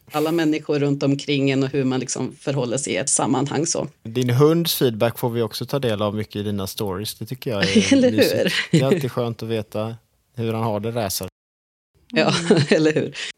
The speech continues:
Speaker 1: Ehm, det gör ju också att jag har lärt mig väldigt mycket om olika typer av feedback. Och jag tänker framförallt i förhållande till de skolor som jag har samarbetat med.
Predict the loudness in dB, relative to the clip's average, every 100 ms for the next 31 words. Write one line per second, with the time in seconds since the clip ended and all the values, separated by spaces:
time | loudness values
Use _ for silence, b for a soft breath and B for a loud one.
0 | 0 2 2 2 0 2 6 8 8 6
1 | 4 0 0 0 0 2 4 4 2 0
2 | -4 -2 0 0 0 -2 -2 -2 0 2
3 | 0 -2 -4 -4 -4 -4 -6 -4 -2 -2
4 | -4 -6 -4 -4 -6 -12 -12 -8 -6 -2
5 | -2 0 -2 -2 -2 -2 2 2 2 -2
6 | -8 -10 -6 -2 0 2 2 4 4 2
7 | 0 -2 0 0 0 -2 -2 0 2 2
8 | 0 0 0 0 2 2 2 2 2 -4
9 | -8 -8 -10